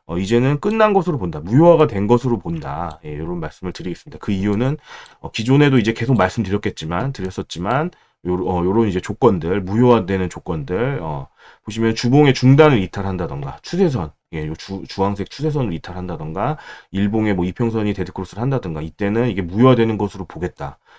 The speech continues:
이렇게 이제 말씀을 드렸었죠. 말씀드렸었는데, 어, 주봉의, 어, 볼린저 밴드를 보자면, 요건 이제 주봉 차트입니다. 주봉의 볼린저 밴드를 보자면 지난주 종가에서,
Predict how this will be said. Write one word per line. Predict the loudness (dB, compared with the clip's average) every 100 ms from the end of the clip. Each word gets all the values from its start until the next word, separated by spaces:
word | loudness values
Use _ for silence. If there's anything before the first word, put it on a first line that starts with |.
| _
이렇게 | -12 -10
이제 | -12
말씀을 | -12 -10 -8
드렸었죠. | -8 -8 -10 -14 -14 -12
말씀드렸었는데, | -14 -12 -12 -12 -12 -10 -6 -4 -4 -4 -10 -20 _ -16
어, | -16
주봉의, | -12 0 4 4 6 4 4 4 2 0
어, | -2 -4
볼린저 | 0 4 4
밴드를 | 4 2 0
보자면, | -2 -4 -4 -4 -6 -8 _ _ -6
요건 | -2 0
이제 | -2
주봉 | -4 0 0
차트입니다. | 0 -8 -10 -12 -12
주봉의 | -10 -6 -6
볼린저 | -4 -2 -2 -2
밴드를 | -2 0 -2
보자면 | -4 -4 -2 -2 -2
지난주 | 2 4 4 2 0
종가에서, | 0 0 2 4 4 4 4